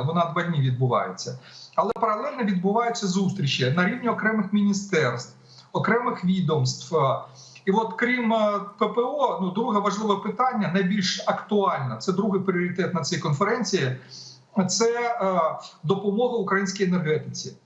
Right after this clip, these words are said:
Це з-, зараз дуже важливе питання. От президент цього торкнувся. Він сказав, що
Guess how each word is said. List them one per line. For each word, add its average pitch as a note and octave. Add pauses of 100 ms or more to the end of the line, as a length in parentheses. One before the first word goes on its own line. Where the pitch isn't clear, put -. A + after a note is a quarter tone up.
(1120)
Це A3+
з-, A3+
зараз G#3+
дуже F#3
важливе F3+
питання. A3+
От F#3
президент F#3+
цього F#3
торкнувся. F3+
Він G3
сказав, F3
що D3